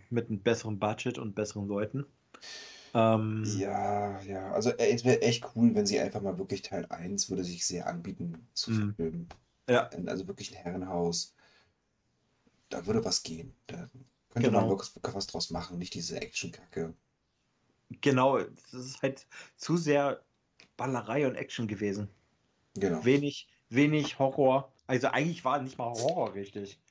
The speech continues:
Speaker 1: Also es war
Speaker 2: Action und Gore.
Speaker 1: Ja, Action und Gore, genau.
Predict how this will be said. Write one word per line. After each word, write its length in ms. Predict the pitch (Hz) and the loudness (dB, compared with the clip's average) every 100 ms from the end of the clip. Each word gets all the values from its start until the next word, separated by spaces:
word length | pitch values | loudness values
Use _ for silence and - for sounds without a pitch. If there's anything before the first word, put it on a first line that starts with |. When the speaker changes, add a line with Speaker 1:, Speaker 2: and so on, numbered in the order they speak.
| _ _ - | _ _ -16
Speaker 1:
Also 140 | 107 | -14
es 240 | 107 104 110 | -14 -12 0
war 420 | 113 117 127 - _ _ _ _ _ _ _ _ _ _ _ _ _ - | 2 2 0 -6 _ _ _ _ _ _ _ _ _ _ _ _ _ -10
Speaker 2:
Action 340 | 104 - - 113 | -10 -2 0 2
und 160 | 95 | 0
Gore. 460 | - 82 80 82 80 _ _ _ _ _ - | -2 -2 0 -2 -4 _ _ _ _ _ -2
Speaker 1:
Ja, 180 | 120 120 | 2 2
Action 280 | 127 - | 0 -2
und 140 | 123 104 | -2 0
Gore, 240 | 104 104 | 0 0
genau. 380 | 98 98 98 98 | -2 -2 -2 -2